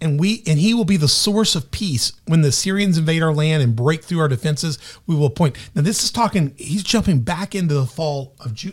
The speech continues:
uh, not Judah now, Israel. They fall first to the Assyrians. He already talked about in previously four how Judah's gonna fall to the Babylonians. So even when the people were falling in those days,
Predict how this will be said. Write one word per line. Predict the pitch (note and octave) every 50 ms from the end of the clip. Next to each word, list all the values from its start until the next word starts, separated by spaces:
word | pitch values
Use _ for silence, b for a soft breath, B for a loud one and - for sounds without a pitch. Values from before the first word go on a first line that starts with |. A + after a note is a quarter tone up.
| - D3+
uh, | C#3+
not | C#3+ E3 F#3+ F3+
Judah | C3+ E3+ E3+ F#3+ A3+ E3+
now, | B2+ A2 G#2 G#2+ B B B B B
Israel. | F3+ A3+ C#4 - - G#2 F2 - - - _ _ _
They | - F3 G3+
fall | G3+ - G3+ F3 E3
first | - - G3 C#3 -
to | - C#3+
the | B2+
Assyrians. | A2 - - F3 A3 - - - - B B B B B B
He | - F3+ E3+
already | F#3 G#3+ A3 G3+ D#3
talked | - G3+ G#3 -
about | G#3 E3 D3+ C#3 C3 -
in | C3+ B2
previously | D3+ D#3+ D3 D3 C3 - B2+
four | - - E3 E3 D3 B B B B B
how | - D#3 C#3
Judah's | A#2 D3 D#3+ F3 E3+ C3
gonna | - D#3 C#3+
fall | C3 - D3 C3+ C3
to | - -
the | B2
Babylonians. | B2 C#3+ D3+ D3 C3+ B2 A2
So | - D3 C#3+ B B B B B B -
even | F3+ A3 B3 C#4 C#4+ C4+
when | C4 A#3
the | G3 -
people | - A3+ G#3+ - G#3+
were | F#3+ D#3+
falling | C3 - F#3 F#3 F3+ F3 F3+ E3+
in | D3+ C#3+
those | C#3 D3 F3 E3
days, | D3+ F3 F3+ F#3+ G3+ G#3 G3+ - -